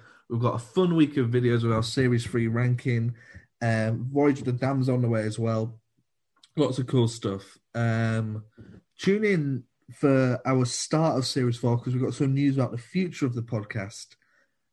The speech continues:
um, and some stuff that's coming up in the future and some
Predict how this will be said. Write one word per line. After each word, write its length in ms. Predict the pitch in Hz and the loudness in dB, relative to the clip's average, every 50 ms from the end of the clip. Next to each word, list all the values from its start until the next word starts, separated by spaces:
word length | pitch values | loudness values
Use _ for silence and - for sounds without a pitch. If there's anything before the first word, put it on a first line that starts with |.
| _ _ _ | _ _ _
um, 560 | 110 113 107 104 104 101 101 101 98 101 104 - | -4 -4 -2 -2 -2 -4 -4 -6 -6 -8 -10 -8
and 160 | - 113 107 | -6 -6 -6
some 160 | 104 - 110 107 | -6 -8 -8 -8
stuff 260 | - - 120 113 - | -6 -6 -6 -6 -6
that's 200 | - 104 - - | -8 -10 -10 -12
coming 260 | - - 143 120 110 | -8 -4 -4 -2 -2
up 140 | 107 107 - | -4 -4 -6
in 120 | 107 104 | -8 -6
the 60 | 110 110 | -8 -10
future 540 | - - - 107 98 - - - 101 98 98 | -10 -10 -12 -12 -12 -12 -12 -12 -12 -12 -10
and 140 | 95 95 98 | -14 -14 -14
some 560 | 107 - - 104 101 98 98 95 95 98 92 | -12 -10 -8 -8 -8 -8 -10 -10 -12 -12 -14